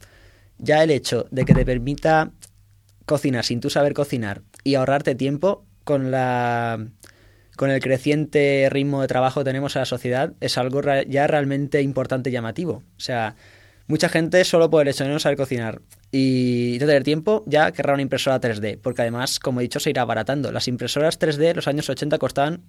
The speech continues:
quinientos mil dólares, ahora cuestan mil dólares y seguramente el precio se irá reduciendo con el paso del tiempo,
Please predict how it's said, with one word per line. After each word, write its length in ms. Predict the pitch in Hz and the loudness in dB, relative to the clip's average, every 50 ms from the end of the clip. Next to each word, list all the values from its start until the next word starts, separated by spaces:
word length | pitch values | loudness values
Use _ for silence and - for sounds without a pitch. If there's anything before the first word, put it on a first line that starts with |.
| - - | -10 -6
quinientos 340 | 127 123 123 123 - 117 | -4 -2 -2 -2 -2 -2
mil 160 | 120 123 123 120 | -2 -2 -2 0
dólares, 420 | 135 135 127 107 104 101 - - - | 0 0 0 -2 -4 -6 -6 -6 -4
ahora 160 | 135 135 139 | -4 -4 -2
cuestan 440 | - 139 139 - - 151 131 113 - - - - - - _ _ _ _ - - | -2 -4 -4 -2 -2 -4 -4 -4 -10 -14 -20 -20 -20 -20 _ _ _ _ -10 -4
mil 260 | 123 135 139 135 123 | 0 0 2 2 4
dólares 540 | 127 139 131 117 107 - - - - - - - | 4 4 4 2 0 -4 -4 -6 -6 -6 -6 -2
y 200 | 139 139 143 143 | 0 0 2 2
seguramente 500 | - 131 123 123 120 120 123 123 120 135 | 2 0 0 0 0 0 0 0 0 0
el 80 | 123 | -2
precio 280 | 123 - 135 127 - 147 | 0 0 -2 0 0 -2
se 120 | - - | -2 -2
irá 140 | 135 127 120 | -2 -2 -2
reduciendo 520 | 120 117 110 110 107 - 143 143 135 123 117 | -2 -2 -4 -4 -4 -2 -2 -2 -2 -2 -2
con 100 | 117 117 | -4 -4
el 60 | 117 | -4
paso 220 | 120 127 - - 117 | -4 -4 -4 -4 -4
del 120 | 117 117 | -4 -2
tiempo, 340 | 117 156 160 143 104 104 - | -2 -4 -4 -4 -6 -8 -10